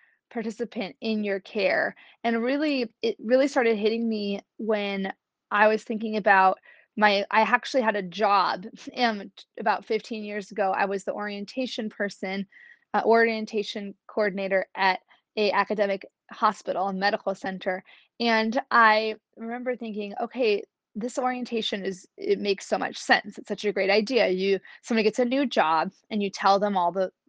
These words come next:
ways to do their job." And I was like, "Gee, jeepers, you know, like, rheumatoid arthritis, being a patient is like a job, and there's a lot of skills involved in doing that job well.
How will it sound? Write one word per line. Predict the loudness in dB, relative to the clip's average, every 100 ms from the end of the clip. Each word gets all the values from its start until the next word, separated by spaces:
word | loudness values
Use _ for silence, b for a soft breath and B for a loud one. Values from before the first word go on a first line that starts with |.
| -16
ways | -2 0 0 0
to | 0
do | 4 4
their | 4
job." | 4 4 2 -2 B B B
And | 0
I |
was | 4
like, | 2 0
"Gee, | -2 2 4 2 -2 -10
jeepers, | -4 -4 0 0 0 0 -2
you | -2
know, | 2
like, | 2 0 b b -4
rheumatoid | -2 -2 2 2
arthritis, | 2 -2 0 -2 -4 -10 -16
being | -14
a | -12
patient | -12 -10 -12 -4
is | -2 -2 0
like | 0 0
a | -4
job, | -2 -2 -2 -4 -4
and | -4
there's | -6
a | -4
lot | -6 -8
of |
skills | -12 -8 -2 0 -2 -4
involved | -8 -4 0 0 -2
in | -10
doing | -10 -8
that | -6 -8
job | -4 -4 0
well. | 2 4 2